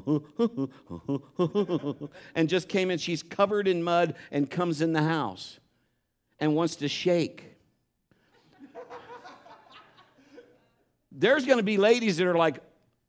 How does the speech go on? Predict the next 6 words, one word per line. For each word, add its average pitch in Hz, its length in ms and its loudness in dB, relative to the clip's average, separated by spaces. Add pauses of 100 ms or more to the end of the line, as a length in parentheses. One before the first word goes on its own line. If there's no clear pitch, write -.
(880)
"Nana, 120 880 -6 (920)
you 127 100 -6
can't 131 240 -6
shake 392 400 -10
in 349 80 -6
here. 277 300 -4